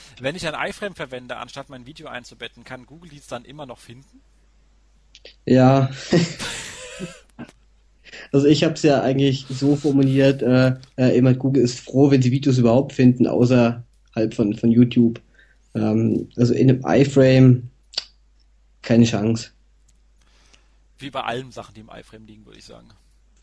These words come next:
Speaker 2: Ja, richtig.
Speaker 1: Kann eine U R L für mehrere Videos verwendet werden?
Speaker 2: Gott. Äh, also Google sagt ja selber, dass es möglich ist.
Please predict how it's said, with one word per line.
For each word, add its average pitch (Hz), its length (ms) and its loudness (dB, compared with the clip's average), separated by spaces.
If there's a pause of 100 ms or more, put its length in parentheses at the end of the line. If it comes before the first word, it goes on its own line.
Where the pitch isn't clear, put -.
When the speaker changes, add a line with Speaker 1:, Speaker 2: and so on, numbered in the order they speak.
(160)
Speaker 2:
Ja, 120 80 2
richtig. 120 500 0 (800)
Speaker 1:
Kann 185 260 -6
eine 196 280 -14
U 160 120 -18
R 123 80 -16
L 175 140 -14
für 156 140 -20
mehrere 170 840 -16
Videos 185 440 -20
verwendet 113 480 -20
werden? 110 420 -20 (1120)
Speaker 2:
Gott. 113 380 -4 (440)
Äh, 110 500 -2
also 117 220 -2
Google 127 500 4 (640)
sagt 143 420 0
ja 135 100 4
selber, 151 340 4
dass 143 200 0
es 131 320 -8
möglich 160 760 4
ist. - 340 0